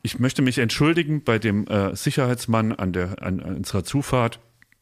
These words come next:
Er hat alles richtig gemacht und hat mich auch zur Ruhe gemahnt. Ich konnte dem nicht nachkommen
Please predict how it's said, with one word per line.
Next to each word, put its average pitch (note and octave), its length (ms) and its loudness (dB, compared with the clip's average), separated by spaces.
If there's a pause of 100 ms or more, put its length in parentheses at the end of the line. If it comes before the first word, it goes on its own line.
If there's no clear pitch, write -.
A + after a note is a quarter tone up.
(480)
Er C3+ 140 6
hat C3 220 -2
alles A2+ 280 2
richtig B2 240 0
gemacht A2 520 0 (120)
und F#2+ 260 0
hat A2+ 200 -2
mich G2 200 0
auch G2 100 0
zur G2 240 0
Ruhe D3 280 2
gemahnt. C3+ 520 0 (760)
Ich - 120 -8
konnte B2+ 260 2
dem A2 200 2
nicht G#2 180 -2
nachkommen B2 580 0